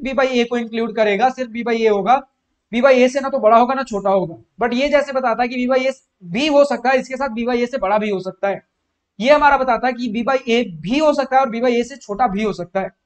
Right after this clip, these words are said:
ये दोनों बताते हैं कि B by A से या तो छोटा होगा या बड़ा होगा, B by A के बराबर नहीं होगा।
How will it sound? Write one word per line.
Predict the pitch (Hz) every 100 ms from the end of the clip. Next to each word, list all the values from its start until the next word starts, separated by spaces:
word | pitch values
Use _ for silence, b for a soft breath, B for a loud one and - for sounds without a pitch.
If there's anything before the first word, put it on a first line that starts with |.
| _ _ _ _
ये | 196 294
दोनों | 302 302
बताते | 294 254 240 269
हैं |
कि | 277
B | 226 240
by | 262
A | 254
से | 277
या | 233
तो | 233
छोटा | 277 233 262
होगा | 262
या | 269
बड़ा | 208 233
होगा, | 220
B | 240 226
by | 240
A | 226
के | 226
बराबर | 214 190 214
नहीं | 196 180
होगा। | 180